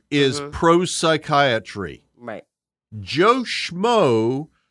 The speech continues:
Speaker 1: came out in support of X. Joe Schmo came out in support of Y. We're just providing you with the information to let you know,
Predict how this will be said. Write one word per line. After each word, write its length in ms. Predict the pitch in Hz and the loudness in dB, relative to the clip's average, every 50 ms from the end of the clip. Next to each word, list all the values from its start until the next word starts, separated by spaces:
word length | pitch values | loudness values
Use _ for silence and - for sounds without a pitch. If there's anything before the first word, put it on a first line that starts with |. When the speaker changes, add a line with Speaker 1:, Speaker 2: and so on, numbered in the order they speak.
| _ _ _ _ _ _ _ _ _ | _ _ _ _ _ _ _ _ _
Speaker 1:
came 420 | - - 185 208 220 226 226 220 | -6 0 2 4 4 4 4 2
out 360 | 220 220 220 214 208 202 - - | 4 4 4 4 4 0 -2 -2
in 200 | 180 175 175 165 | -2 -2 -2 -2
support 720 | - - - 165 147 - - - 170 185 190 196 196 190 - _ | -4 -2 -2 -2 -4 -4 -6 -4 -2 -2 0 0 -2 -4 -6 _
of 640 | - 139 131 131 131 131 131 135 135 131 127 135 - _ _ _ _ _ | -2 0 2 4 6 6 6 4 2 0 -6 -14 -20 _ _ _ _ _
X. 520 | 156 165 170 165 - - - - - - _ _ _ _ _ _ _ _ _ _ _ _ _ _ _ | 0 0 0 -2 -8 -12 -12 -12 -12 -14 _ _ _ _ _ _ _ _ _ _ _ _ _ _ _
Joe 240 | - 156 160 170 180 | -2 0 2 2 2
Schmo 560 | 175 170 - - 160 160 165 165 165 165 156 - | 0 -2 -4 -12 -8 -4 -2 -2 -2 -2 -4 -6
came 260 | - 165 147 147 147 | -6 -6 -4 -2 0
out 200 | 143 143 147 147 | 0 0 0 -2
in 140 | 147 147 143 | -4 -6 -6
support 500 | - - 139 - - 139 135 135 131 - | -8 -10 -10 -8 -6 -4 -4 -4 -4 -6
of 140 | 131 120 113 | -10 -10 -6
Y. 240 | 127 139 147 - - | -4 -2 0 0 0
We're 140 | 127 147 151 | -2 -6 -6
just 280 | 147 190 180 - - | -6 -6 -8 -8 -8
providing 480 | - 175 165 160 175 185 208 220 233 233 | -8 -8 -6 -2 0 0 0 0 -2 -4
you 120 | 233 233 | -6 -6
with 180 | 226 220 220 196 | -4 -4 -4 -2
the 100 | 214 214 | -2 -4
information 600 | 208 196 - 208 190 190 196 202 190 - 131 120 117 | -4 -4 -6 -6 -4 -4 -4 -6 -6 -8 -10 -12 -10
to 100 | - 131 | -10 -8
let 180 | 123 131 113 | -8 -8 -8
you 140 | 147 165 165 | -6 -8 -6
know, 440 | 175 180 165 147 113 101 110 127 | -6 -6 -4 -4 -4 -4 -6 -8